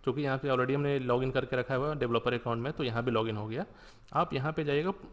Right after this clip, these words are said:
माई प्रोफाइल में, माई अकाउंट में जाइएगा। माई अकाउंट में जाने के बाद आपको लेफ्ट साइड नीचे एक आएगा ऑप्शन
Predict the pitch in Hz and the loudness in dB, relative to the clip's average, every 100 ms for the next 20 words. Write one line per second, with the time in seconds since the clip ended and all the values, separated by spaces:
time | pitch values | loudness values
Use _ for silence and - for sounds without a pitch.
0 | - - - - - - - - 131 139 | -20 -20 -20 -20 -20 -20 -20 -10 2 4
1 | 170 143 - 123 110 117 131 156 151 135 | 4 0 2 4 2 0 2 4 6 4
2 | 113 104 101 101 107 156 175 151 151 147 | 4 0 -2 -2 0 0 0 2 2 2
3 | 135 127 131 139 220 113 - 143 123 - | 0 0 0 -2 0 -2 0 0 0 -4
4 | - 165 175 160 160 131 123 123 143 127 | -4 -4 -4 -6 -8 -4 -4 -2 -2 0
5 | 117 120 123 - 196 | -2 0 -2 -2 -6